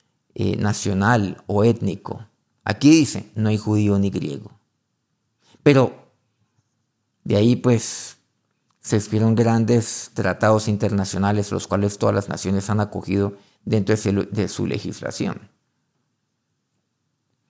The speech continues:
Hay grandes campañas de no al racismo y demás. No, la palabra de Dios ya lo decía desde tiempo atrás.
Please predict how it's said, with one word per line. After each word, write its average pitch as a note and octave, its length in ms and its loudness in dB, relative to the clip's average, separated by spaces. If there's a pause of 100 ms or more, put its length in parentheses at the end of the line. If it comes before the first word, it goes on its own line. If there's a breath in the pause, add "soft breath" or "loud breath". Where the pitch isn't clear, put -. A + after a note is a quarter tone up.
(1500)
Hay G#2 380 2
grandes G#2+ 360 0
campañas G#2+ 720 0
de F2 200 -6
no G2 340 0
al G2+ 160 0
racismo A2+ 720 0
y G#2 60 4
demás. A#2 340 2 (280)
No, D#4 280 -10
la A#2+ 180 -2
palabra B2 240 2
de C3+ 140 2
Dios B2+ 400 0
ya C3 260 -4
lo C3+ 80 -4
decía - 420 -8
desde - 160 -14
tiempo - 320 -12
atrás. - 420 -18